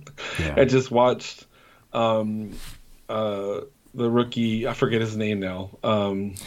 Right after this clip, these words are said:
Speaker 2: <laughs>
Speaker 1: I, I was calling him in my head after your joke, Evan Turner Junior, 'cause he looks so much like Evan Turner. Um, but, uh, you know, he went in and, and knocked, I mean, it looked to me like literally Gallo just,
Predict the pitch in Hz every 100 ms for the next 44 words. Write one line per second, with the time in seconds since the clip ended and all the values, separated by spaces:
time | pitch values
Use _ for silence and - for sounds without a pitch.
0 | - - - 113 - - - - 127 123
1 | - 131 123 127 127 127 - 117 113 107
2 | 110 117 123 110 107 107 123 107 110 107
3 | 104 117 113 101 104 101 123 117 107 110
4 | 107 98 117 113 98 98 104 104 107 -
5 | 101 95 101 104 101 98 107 101 101 101
6 | - - - _ - 117 110 107 104 101
7 | 98 - - 113 117 110 107 101 101 95
8 | - - - 123 107 117 127 123 117 110
9 | 107 120 104 120 123 127 123 117 113 131
10 | 123 170 - 135 131 117 107 98 131 123
11 | 131 123 110 110 110 110 101 107 98 -
12 | -